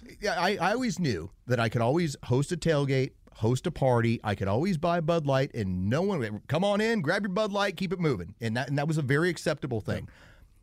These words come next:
Speaker 1: When they decided to use an influencer that often portrays themselves, he's, he's a man who portrays themselves
Speaker 2: Yep.
Speaker 1: as a nine-year-old girl,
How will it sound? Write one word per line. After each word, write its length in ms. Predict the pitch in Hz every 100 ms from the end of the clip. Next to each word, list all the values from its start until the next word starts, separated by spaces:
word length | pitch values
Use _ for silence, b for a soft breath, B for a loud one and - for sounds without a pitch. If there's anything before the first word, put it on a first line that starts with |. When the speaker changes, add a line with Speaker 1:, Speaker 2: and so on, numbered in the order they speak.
| -
Speaker 1:
When 240 | 131 143
they 180 | 117 175
decided 540 | 254 - 151 104 98 98 -
to 100 | 143
use 260 | 120 143 160
an 100 | 143
influencer 680 | 156 180 135 104 90 95 98
that 140 | 110 117
often 280 | 120 143 139
portrays 460 | 139 - 139 156
themselves, 540 | 156 151 - 117 123 113
he's, 160 | 110
he's 140 | 117 127
a 40 |
man 260 | 208 160 151
who 60 |
portrays 320 | 147 131 135 139
themselves 400 | 135 156 143 131
Speaker 2:
Yep. 40 |
Speaker 1:
as 60 | 123
a 20 |
nine-year-old 500 | 117 113 139 170 170
girl, 320 | 214 131 101